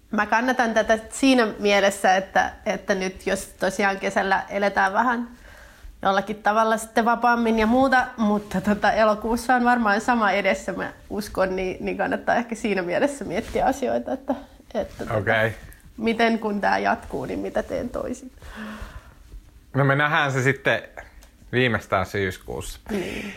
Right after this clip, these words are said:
Speaker 2: No niin, hyvä. Äh, tämän viikon podcastissa puhutaan Obama-gateista. Äh, kaikki, myös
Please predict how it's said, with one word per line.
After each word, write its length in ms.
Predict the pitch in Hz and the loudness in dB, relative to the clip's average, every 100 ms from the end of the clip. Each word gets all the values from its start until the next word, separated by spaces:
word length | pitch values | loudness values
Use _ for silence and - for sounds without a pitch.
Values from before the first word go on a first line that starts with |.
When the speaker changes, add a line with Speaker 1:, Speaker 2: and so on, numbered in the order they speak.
| - | 0
Speaker 2:
No 80 | 294 | 4
niin, 300 | 311 156 - - - - | 4 2 -4 -20 -8 0
hyvä. 220 | 285 247 | 4 4
Äh, 600 | 175 - 180 180 180 143 - - - _ - | 0 0 2 4 4 0 -6 -20 -20 _ 0
tämän 220 | 302 302 | 2 4
viikon 240 | 262 214 | 2 2
podcastissa 580 | 233 240 233 202 - - | 0 0 2 0 -2 -4
puhutaan 720 | 214 208 202 180 156 139 120 120 - - - - - - _ _ - - | 0 2 2 2 2 2 0 -6 -16 -20 -20 -20 -20 -20 _ _ -14 2
Obama-gateista. 1600 | 285 311 214 185 - - - 160 135 151 175 143 135 117 - 180 - - - - - | 4 4 2 0 -4 -6 -2 0 2 4 4 4 2 0 2 0 0 -10 -14 -6 0
Äh, 220 | 131 131 - - - | 2 2 -2 -12 2
kaikki, 420 | 196 202 196 175 | 4 4 2 2
myös 260 | 175 170 | 4 2